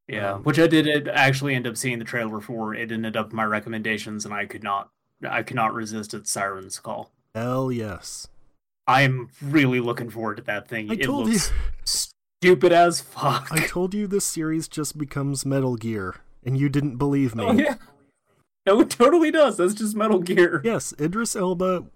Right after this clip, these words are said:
Speaker 2: fueled by nanomachines, just yelling, "I'm Black Superman," <laughs> and ripping cars apart.
Speaker 1: Hobbs has become a musher in Alaska, and they get Kurt Russell out there to give him one more mission.
Speaker 2: Oh.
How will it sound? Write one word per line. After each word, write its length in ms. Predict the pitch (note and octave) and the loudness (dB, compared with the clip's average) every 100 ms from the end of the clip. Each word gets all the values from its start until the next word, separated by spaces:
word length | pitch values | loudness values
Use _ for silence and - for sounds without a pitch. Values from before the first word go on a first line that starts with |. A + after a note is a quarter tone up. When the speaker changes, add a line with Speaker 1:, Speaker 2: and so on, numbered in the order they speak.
| _ _ - | _ _ 0
Speaker 2:
fueled 280 | D#3+ F#3 D#3+ | 2 4 2
by 140 | F3 | 0
nanomachines, 1000 | E3+ F3 E3+ D3+ C3+ - C#3 C3 C3+ - E3+ - - _ | 2 2 2 2 0 -2 -2 -2 -2 -6 -12 -20 -20 _
just 240 | C#3 C#3 - | -4 -4 0
yelling, 300 | D3+ D3 C#3+ | 0 0 0
"I'm 300 | D3+ E3+ E3 | 0 0 0
Black 340 | D3 E3 D#3 | 0 -2 -2
Superman," 880 | - - D3 D3 C#3 C3 B2+ B2 B2+ C3+ - - | -4 -6 -4 -4 0 0 0 0 -2 -4 -10 -20
<laughs> 300 | - _ - | -20 _ -8
and 160 | E3+ C#3 | -6 -2
ripping 300 | D3+ - E3 | -2 0 -2
cars 420 | D#3 D#3+ D#3+ C#3+ | -2 -2 -2 -2
apart. 460 | C3 - A2 B2 - - - - _ _ _ _ _ _ _ _ _ | -2 -2 -2 -4 -8 -14 -20 -20 _ _ _ _ _ _ _ _ _
Speaker 1:
Hobbs 220 | C3+ C3+ B2+ | 2 2 2
has 180 | C3+ | 0
become 320 | C#3 C3+ C3+ C3 | 0 -2 0 0
a 80 | |
musher 460 | B2+ B2 A#2+ C#3 B2 | 0 -2 -2 -2 -2
in 60 | A2+ | -2
Alaska, 520 | A2 A2+ A2+ - A#2+ | 0 0 0 -4 -4
and 140 | A#2+ | -4
they 80 | A#2 | -6
get 220 | A2 A2+ | -6 -8
Kurt 240 | - C3 A2+ | -6 -6 -4
Russell 400 | A#2 A2 - G#2+ | -4 -6 -6 -4
out 160 | A2 | -4
there 180 | G#2+ A2 | -4 -8
to 80 | G#2+ | -8
give 160 | A#2+ A2+ | -10 -10
him 140 | A2 | -8
one 160 | A2 A2+ | -8 -8
more 160 | A#2+ | -8
mission. 400 | A#2+ A2 G#2+ G#2+ C3+ | -8 -10 -10 -14 -12
Speaker 2:
Oh. 680 | G2+ G#2 G#2 G#2 G2+ G2 F#2 | -6 -4 -4 -4 -6 -8 -12